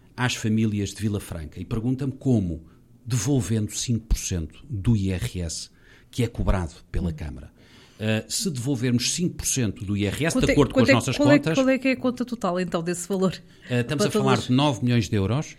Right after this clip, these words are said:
Speaker 1: que são cobrados, eh, por, eh, por efeitos de I R S. E nós fizemos as contas, como é evidente, não proporíamos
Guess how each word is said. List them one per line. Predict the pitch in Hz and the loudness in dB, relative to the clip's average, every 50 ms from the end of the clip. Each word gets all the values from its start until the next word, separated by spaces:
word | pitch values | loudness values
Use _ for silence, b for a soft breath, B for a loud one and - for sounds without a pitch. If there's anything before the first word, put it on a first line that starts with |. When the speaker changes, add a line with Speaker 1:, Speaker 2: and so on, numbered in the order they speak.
| b b b | b b b
Speaker 1:
que | b | b
são | - - 123 113 | -2 -2 -2 0
cobrados, | - 107 98 117 120 117 113 - - - - - - b b b b | -2 -4 -4 -4 -2 -2 -4 -6 -8 -14 -18 -18 -20 b b b b
eh, | - 101 107 107 104 | -6 -4 -2 -2 -2
por, | 104 - - - 117 117 110 101 | -4 -2 0 2 2 2 2 0
eh, | 98 95 - 107 101 98 98 92 92 90 90 90 87 87 82 | -2 -4 -4 -4 -4 -2 -2 -4 -4 -4 -4 -6 -6 -2 0
por | - | 2
efeitos | 107 104 - 117 104 - - - | 2 2 0 -4 -6 -6 -8 -8
de | - 104 | -6 -4
I | 90 90 | -4 -4
R | 92 85 - 123 - 95 98 | -4 -6 -8 -8 -8 -8 -6
S. | 110 127 139 - - - 151 - b b b b b b b | -6 -6 -6 -8 -8 -10 -12 -14 b b b b b b b
E | - 123 | -2 -2
nós | 113 120 107 | -2 -2 -4
fizemos | - 104 90 98 85 - | -6 -8 -10 -10 -10 -10
as | 87 - | -12 -8
contas, | - 110 131 156 156 - 156 143 - | -4 -2 -2 -2 -2 -6 -8 -8 -6
como | - 107 107 | -4 -4 -2
é | 98 | -2
evidente, | 85 87 82 123 127 - - | -2 -2 -2 -4 -4 -4 -4
não | 101 101 | -6 -6
proporíamos | 95 - - - - 104 98 110 113 107 92 87 82 - - | -6 -8 -10 -10 -8 -4 0 0 2 2 0 -2 -4 -8 -14